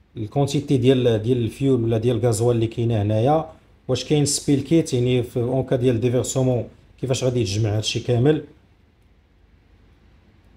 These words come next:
دونك اين فوا كان فاليدي،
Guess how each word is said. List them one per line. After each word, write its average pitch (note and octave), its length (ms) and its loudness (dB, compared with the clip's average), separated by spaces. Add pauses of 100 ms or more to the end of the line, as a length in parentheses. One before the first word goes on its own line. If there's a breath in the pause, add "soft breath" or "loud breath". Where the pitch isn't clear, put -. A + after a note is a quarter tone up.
(1700)
دونك C3 200 2
اين F3 140 6
فوا F3 260 4
كان E3+ 240 0
فاليدي، D3 540 2